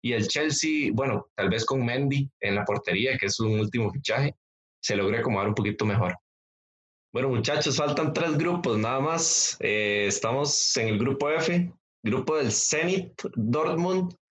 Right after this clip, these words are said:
Lazio y Brujas. Brujas que, bueno, yo creo que está,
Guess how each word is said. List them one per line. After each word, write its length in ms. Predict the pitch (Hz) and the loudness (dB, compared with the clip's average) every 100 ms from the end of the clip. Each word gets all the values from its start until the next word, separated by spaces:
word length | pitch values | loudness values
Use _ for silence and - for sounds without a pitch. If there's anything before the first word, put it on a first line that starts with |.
| _ - | _ -4
Lazio 600 | 127 165 - 185 190 - | -2 0 0 0 0 2
y 360 | 123 113 107 107 | 2 2 2 2
Brujas. 720 | 143 147 120 - - - - _ - | 0 0 0 -2 -2 -4 -10 _ -4
Brujas 500 | 107 131 147 143 139 | 0 0 0 -2 -2
que, 160 | 107 | 0
bueno, 240 | 98 113 120 | 0 0 0
yo 140 | 101 | 0
creo 160 | 113 117 | 0 0
que 60 | |
está, 580 | 107 - 117 117 - - | -2 -2 0 0 -2 -6